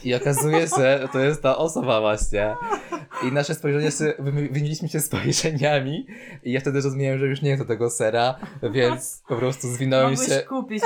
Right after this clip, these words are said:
Speaker 2: udawać, że to nie ty po prostu jesteś.
Speaker 1: No nie no, jednak od razu mnie rozpozna, więc, więc no, nie było też jak.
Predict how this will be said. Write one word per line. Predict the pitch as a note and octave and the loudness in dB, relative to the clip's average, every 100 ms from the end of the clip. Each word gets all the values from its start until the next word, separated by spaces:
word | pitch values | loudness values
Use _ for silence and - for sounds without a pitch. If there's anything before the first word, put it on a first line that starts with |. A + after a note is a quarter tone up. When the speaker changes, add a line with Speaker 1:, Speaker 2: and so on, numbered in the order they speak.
| - | 2
Speaker 2:
udawać, | - G#4 G#3 | 2 -2 -4
że | |
to | G#3+ G#3 | -6 -6
nie | G#3 | -8
ty | F#3+ G3 | -6 -8
po | F3+ E3+ | -8 -12
prostu | - E3+ - F3+ | -12 -14 -14 -18
jesteś. | - E3+ G#3 - G3 F3 - | -16 -14 -12 -10 -12 -14 -8
Speaker 1:
No | C3 | -6
nie | B2+ B2 | -2 -2
no, | G#2 F2+ E2+ F2+ - | -2 -2 -4 -6 -8
jednak | F2+ F2+ F#2+ F2 - | -8 -6 -6 -6 -6
od | F#2+ | -2
razu | G2 F#2 | -2 -4
mnie | F2 F2 F2 | -6 -4 -4
rozpozna, | F2+ - - F2+ F2 E2+ | -4 -8 -8 -8 -6 -6
więc, | D#2+ D#2+ - _ _ _ _ | -6 -8 -12 _ _ _ _
więc | F2+ E2 - | -12 -10 -8
no, | E2+ | -10
nie | E2 E2+ F2 | -10 -10 -8
było | F2 E2+ | -6 -6
też | F2+ - | -6 -4
jak. | F2+ D#2 | -4 -4